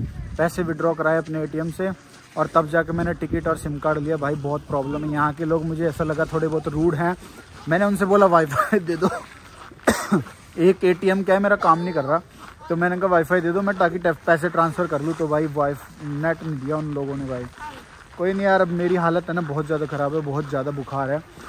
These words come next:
पहले तो थोड़ा बहुत था, अब तो चलने की बस की नहीं है, तो थोड़ा बहुत इधर पास में shop है, वहाँ पे जाता हूँ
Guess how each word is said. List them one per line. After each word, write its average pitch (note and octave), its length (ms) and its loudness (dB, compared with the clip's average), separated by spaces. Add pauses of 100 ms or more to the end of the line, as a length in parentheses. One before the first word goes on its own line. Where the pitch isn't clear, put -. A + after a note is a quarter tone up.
(260)
पहले D3+ 220 0
तो D#3+ 160 -4
थोड़ा D3+ 260 0
बहुत D3+ 280 0
था, D3+ 120 2
अब D#3+ 140 -2
तो E3+ 200 2 (540)
चलने E3 260 2
की F3 140 2
बस D#3+ 280 -2
की F3 80 2
नहीं E3 120 0
है, F3+ 60 2
तो F3+ 100 -2
थोड़ा E3 240 2
बहुत E3 200 0
इधर E3 180 0
पास D#3 320 2
में D#3+ 220 -2 (1080)
shop D#3+ 280 2
है, E3 60 2
वहाँ D3+ 200 0
पे E3+ 120 -4
जाता D#3 260 0
हूँ G#3 120 0